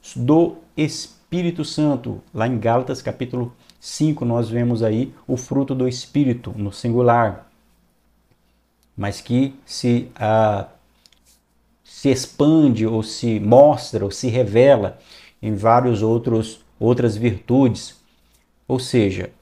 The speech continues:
avivamento produz, sim, como já destaquei aqui, ah, manifestações de dons espirituais, mas vai além disso, englobando, sobretudo,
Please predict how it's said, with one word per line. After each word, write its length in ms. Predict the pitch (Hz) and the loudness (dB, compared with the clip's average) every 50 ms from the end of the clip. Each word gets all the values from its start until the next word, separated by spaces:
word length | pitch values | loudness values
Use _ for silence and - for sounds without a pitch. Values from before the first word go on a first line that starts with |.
| _ - | _ -10
avivamento 680 | - 98 110 110 113 127 127 117 113 117 135 139 175 160 | -8 -6 -4 -2 0 0 2 2 2 2 0 -2 -4 -4
produz, 460 | - 156 147 127 110 117 117 117 - | -2 0 0 0 0 0 0 -2 -2
sim, 320 | - - - 113 131 175 | -6 -6 -2 0 0 0
como 200 | - - 123 117 | 0 -2 -4 -2
já 120 | 107 110 107 | 0 0 -2
destaquei 580 | 107 104 - - 104 101 - - 110 101 104 | -2 -4 -6 -4 -4 -4 -4 -4 -4 -4 -4
aqui, 460 | 101 101 - - 107 104 98 95 104 _ _ _ _ _ _ _ _ - | -6 -8 -10 -8 -6 -6 -6 -6 -8 _ _ _ _ _ _ _ _ -12
ah, 300 | - 101 101 101 101 98 | -6 -2 0 2 2 2
manifestações 680 | 104 123 127 120 123 123 - - 117 - - 113 110 98 | 2 2 2 2 0 -2 -4 -4 -6 -6 -4 -4 -4 -2
de 100 | 107 104 | -2 -4
dons 280 | 95 110 113 123 123 | -2 -2 -2 -2 -2
espirituais, 1000 | 113 104 - - 104 101 98 - 95 95 95 101 104 123 143 156 - - - _ _ _ _ - | -4 -6 -8 -6 -6 -6 -6 -4 -6 -6 -4 -4 -4 -4 -4 -6 -10 -14 -20 _ _ _ _ -12
mas 220 | 110 104 101 98 95 | -8 -6 -6 -4 -2
vai 260 | 98 101 107 120 139 | -2 0 0 2 2
além 280 | 170 180 180 208 240 | 0 0 0 -2 -2
disso, 420 | 262 247 156 143 139 - - - - | -2 0 0 0 -2 -2 -8 -10 -6
englobando, 540 | 117 113 117 131 131 117 107 113 117 123 127 | -4 -2 0 2 2 2 0 0 0 -2 -2
sobretudo, 720 | 123 - 143 143 151 147 - 123 123 135 165 180 175 175 | -4 -4 -4 -2 -4 -4 -4 -4 -4 -4 -4 -4 -6 -8